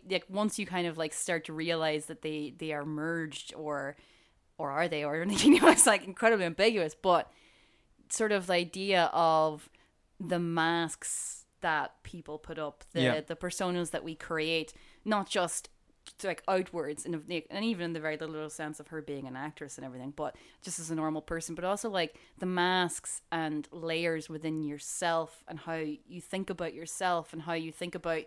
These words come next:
Speaker 1: your past self and your
Speaker 2: Yeah.
Speaker 1: future self. And I think, like, it's very outward, but also incredibly internal, I think, which is really interesting. So I,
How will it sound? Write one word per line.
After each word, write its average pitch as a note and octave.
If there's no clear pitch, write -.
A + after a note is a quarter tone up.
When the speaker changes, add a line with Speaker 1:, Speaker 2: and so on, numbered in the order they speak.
Speaker 1:
your E3
past F3+
self D#3+
and D#3
your C#3+
Speaker 2:
Yeah. B2
Speaker 1:
future F#3
self. D3+
And D#3+
I G3
think, A#3+
like, G#3
it's A3+
very A3+
outward, G3
but F3
also F3+
incredibly D#3+
internal, D#3
I E3+
think, D#3+
which D#3
is D#3+
really D3+
interesting. D#3+
So F3
I, D3+